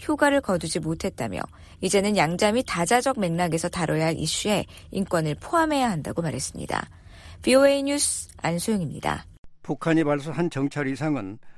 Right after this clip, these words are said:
Speaker 2: 태생적 한계 때문에 고화질의 사진을 찍을 수 없다고 전문가들이 평가했습니다. 백악관 등 주요 시설 촬영 주장은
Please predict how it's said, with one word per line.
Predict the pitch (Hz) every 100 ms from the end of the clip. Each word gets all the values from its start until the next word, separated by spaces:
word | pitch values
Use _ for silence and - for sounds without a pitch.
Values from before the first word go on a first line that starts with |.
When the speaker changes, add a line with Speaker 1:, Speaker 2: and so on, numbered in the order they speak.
| -
Speaker 2:
태생적 | - 160 170 147 139 131 -
한계 | 139 135 135
때문에 | 127 127 147 104 - - -
고화질의 | - 143 135 139 147 143
사진을 | - 104 131 127
찍을 | - 127 131
수 | -
없다고 | 117 135 139 143 135 135 117
전문가들이 | 143 131 123 120 117
평가했습니다. | 110 117 113 113 104 - 101 - - - - - - - - -
백악관 | - 151 151 160 165
등 | 156 104
주요 | - 139 143
시설 | - 151 - 147 120 -
촬영 | - 131 135
주장은 | 117 117 120 117